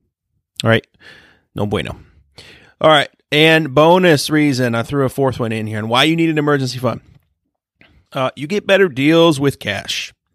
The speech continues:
So I mentioned our furnace, and the company that comes out and, and services our furnace is gonna be helping us with the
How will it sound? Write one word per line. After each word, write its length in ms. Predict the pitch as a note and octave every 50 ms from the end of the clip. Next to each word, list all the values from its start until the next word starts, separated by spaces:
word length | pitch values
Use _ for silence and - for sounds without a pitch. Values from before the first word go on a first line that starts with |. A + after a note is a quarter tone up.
| _ - _ _ _ _ _ _
So 460 | - - - B2 A#2+ A#2+ B2 A#2 A#2 -
I 100 | - A#2
mentioned 400 | A#2 C3 C#3 C#3 C#3+ D#3 C#3+ A#2
our 120 | A2 A2+
furnace, 580 | - - B2 A#2+ A#2 G#2+ G#2 A#2+ - - - - - _ _ _ _ _ _ - - _ _ _
and 420 | - - A#2 G#2+ G#2+ A2 A2 G#2+ - -
the 500 | - G#2+ G#2+ G#2+ G#2 G2+ G2+ G2+ G2+ G#2 -
company 340 | - C3+ C3 B2 A#2+ A#2+ A#2
that 120 | A2 -
comes 240 | - - A2 A2 A2
out 220 | A2 A2 G#2+ -
and, 240 | G#2 G#2+ G2+ G2 - -
and 440 | - A2 A2 G#2+ A2 A#2+ - - - - _ _ _ _ _ _ _
services 460 | - - - F3 E3 C#3+ D3 C3 A2 A2+
our 100 | A2 G2
furnace 360 | - G2+ G#2 G2 G#2 A#2+ -
is 120 | G2+ G#2
gonna 160 | - A2 G#2
be 120 | G2+ G#2 G#2
helping 260 | A2 G2 G#2+ A2 G2+
us 140 | G2+ - -
with 240 | G#2 A2+ A2+ - -
the 360 | G2 G#2 A2 G2+ G2 F#2